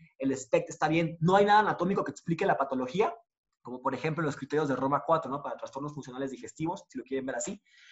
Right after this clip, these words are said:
puede haber dos cosas. Que estén bajo el control voluntario, donde solo tengo dos opciones. La persona controla voluntariamente los síntomas, o está simulando,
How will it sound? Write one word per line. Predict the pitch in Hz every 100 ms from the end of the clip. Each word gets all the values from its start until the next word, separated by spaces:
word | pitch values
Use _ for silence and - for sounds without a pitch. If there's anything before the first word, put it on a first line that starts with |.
| - _
puede | 214 208
haber | 202 196
dos | 175
cosas. | - 135 - - - _ _ _ -
Que | 214
estén | - 240
bajo | 247 247
el | 196 170
control | 156 143 180
voluntario, | 185 170 131 127 160 175 440 - _ _ _ _
donde | 170 175 175
solo | 208 202
tengo | 202 185
dos | 175 170
opciones. | 170 165 113 95 - _ _ _
La | 175 170
persona | 180 170 233 269
controla | - 202 165 160 - - 226 247
voluntariamente | 226 175 151 185 190 190 190
los | 156 -
síntomas, | 180 151 110 - - - _
o | 160
está | 160 254
simulando, | 262 240 165 139 165 185 196 571